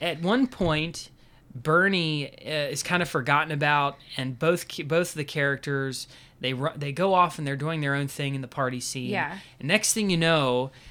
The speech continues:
Speaker 1: uh, Bernie's body gets caught by the, the tide that has just come in and starts
Speaker 2: Yeah.
Speaker 1: taking his body out to sea. And
Speaker 2: And
Speaker 1: I'm
Speaker 2: Richard chased after him.
Speaker 1: Yeah, they cha-, they, they both, they, they chased after him and they got him out of the water. I'm
Speaker 2: Like,
Speaker 1: thinking to myself,
Speaker 2: why?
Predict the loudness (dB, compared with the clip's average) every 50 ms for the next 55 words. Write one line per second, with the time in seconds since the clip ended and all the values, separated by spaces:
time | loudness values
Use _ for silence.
0 | -20 -16 -8 -4 -4 -4 -4 -2 0 0 2 2 2 0 -2 -2 0 2 4 6
1 | 6 6 6 4 0 -2 -4 -6 -8 -4 -4 -6 -6 -2 0 2 2 2 0 -4
2 | -8 -8 -6 -8 -12 -12 -14 _ -12 -10 -8 -6 0 4 8 8 10 10 8 8
3 | 4 0 -4 -4 -4 -6 -6 -6 -6 -6 -8 -8 -8 -8 -8 -8 -6 -6 -8 -8
4 | -10 -8 -8 -4 0 2 2 2 2 0 0 0 0 0 0 -4 -6 -4 -4 -4
5 | -6 -2 0 2 4 4 4 2 0 -4 -4 -4 -4 -4 -6 -8 -10 -8 -6 -6
6 | -4 -4 -4 -4 -6 -10 -12 -18 -20 -14 4 6 8 8 8 6 2 2 0 4
7 | 6 4 4 4 4 0 2 4 4 4 2 4 6 8 8 8 6 4 6 10
8 | 10 12 12 12 10 10 8 10 8 8 8 8 4 4 6 6 6 6 6 4
9 | 2 2 4 4 4 4 6 6 10 10 10 10 8 4 2 2 2 0 -4 -2
10 | -2 0 0 4 4 6 4 6 2 2 4 4 2 2 2 -2 -2 -2 -2 -2
11 | -2 -4 0 2 4 8 8 8 8 6 2 2 4 2 2 2 0 2 2 4
12 | 4 4 4 4 4 2 2 2 4 6 8 10 10 10 10 10 8 6 6 6
13 | 4 0